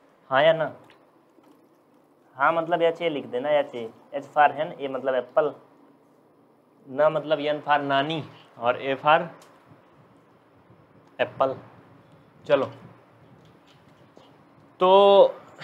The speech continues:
जो बच्चे एनसीईआरटी बुक लिए हैं उनके में मिलेगा, चाहे वो यूपी board है, चाहे वो सीबीएसई बोर्ड है।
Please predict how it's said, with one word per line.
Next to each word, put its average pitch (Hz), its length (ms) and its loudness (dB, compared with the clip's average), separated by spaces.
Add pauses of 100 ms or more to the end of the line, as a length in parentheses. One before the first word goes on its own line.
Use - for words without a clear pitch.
(680)
जो 151 220 -2
बच्चे 185 300 0
एनसीईआरटी 160 560 -2
बुक 156 200 -8
लिए 156 260 -4
हैं 160 240 -12
उनके 139 320 -4
में 151 100 -6
मिलेगा, 147 440 -4
चाहे 143 320 2
वो 165 140 0
यूपी 143 400 -6
board 156 260 2
है, 170 120 -8
चाहे 143 260 2
वो 151 160 -6
सीबीएसई 135 580 -8
बोर्ड 104 260 -8
है। 95 160 -20